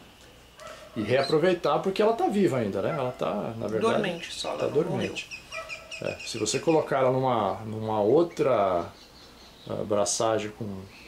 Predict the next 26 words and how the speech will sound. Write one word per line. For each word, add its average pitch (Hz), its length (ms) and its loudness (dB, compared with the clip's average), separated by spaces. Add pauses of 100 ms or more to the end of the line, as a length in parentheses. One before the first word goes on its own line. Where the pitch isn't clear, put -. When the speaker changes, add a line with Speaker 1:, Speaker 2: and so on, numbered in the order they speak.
Speaker 1:
né, 113 200 -8 (240)
um 107 160 -6
outro 113 240 -2
chazão 110 580 0 (420)
com - 100 -10
mais 117 360 2
açúcar, 151 480 2
ela 98 240 4
vai 110 300 2
reativar, 135 800 0
vai 80 320 0
ficar - 500 -4
louca, 139 420 2
vai 190 140 2
começar - 440 -2
a - 40 -4
comer 120 540 -2
o - 80 -2
açúcar 147 500 -4
e 185 40 -2
vai 190 120 -2
começar 180 340 -4
a - 40 -2
produzir 151 360 -4
o - 60 0
álcool. - 260 -6